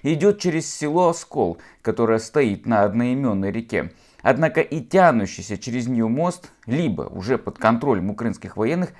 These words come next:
либо подорван ими, говорят сами российские военные пропагандисты. И если эти сообщения соответствуют реальности, то громадная изюмская группировка россиян, которая насчитывает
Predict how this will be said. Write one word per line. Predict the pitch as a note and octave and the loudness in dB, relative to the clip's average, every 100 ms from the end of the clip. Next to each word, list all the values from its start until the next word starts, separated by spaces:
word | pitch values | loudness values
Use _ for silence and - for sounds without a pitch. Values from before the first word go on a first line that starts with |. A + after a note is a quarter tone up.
| - - | -20 -2
либо | C3 D3+ | 2 4
подорван | C3 D#3 B2 E3+ D#3+ G#2 - | 4 4 6 4 4 2 -2
ими, | B2 G2 F2 - - _ | -2 0 -2 -6 -20 _
говорят | G2 A#2 B2 D#3 E3+ | 0 4 6 4 2
сами | - C#3 B2+ B2+ | 2 2 2 0
российские | B2+ C3 A#2 - A#2 A2 | -2 -4 -10 -8 -6 -2
военные | A#2 G#2 G2 | 0 0 -4
пропагандисты. | G2 F#2+ G2+ G2 G2 E2+ - B1 - _ _ - _ | -4 -4 -4 -2 -4 -6 -8 -12 -12 _ _ -20 _
И | F3 | 0
если | G3 F3+ F#3 | 0 2 0
эти | E3+ | -2
сообщения | - F3 - F3+ E3 | -2 -2 -2 -4 -4
соответствуют | D3+ E3 - D#3 D#3 D3+ | -2 -4 -2 -8 -6 -8
реальности, | - F#3+ E3+ - A#2+ - - _ | -4 -2 -2 -2 -4 -6 -12 _
то | F#3 - | 0 0
громадная | C3+ C#3+ E3+ F#3 D#3+ F#2 G2+ | 4 8 8 8 6 6 0
изюмская | - E3 D3 D3 A#2 A#2 | -2 -4 0 0 0 -2
группировка | G#2+ B2+ D3 D3 G2+ G#2+ | 0 -2 0 0 0 -2
россиян, | G#2+ A2 C#3+ G3+ - - | -2 -2 0 0 0 -12
которая | - C3 C#3+ D3 | -2 0 2 0
насчитывает | D3 - C3 D3 C3+ C#3+ - | -2 -6 -4 0 2 2 -2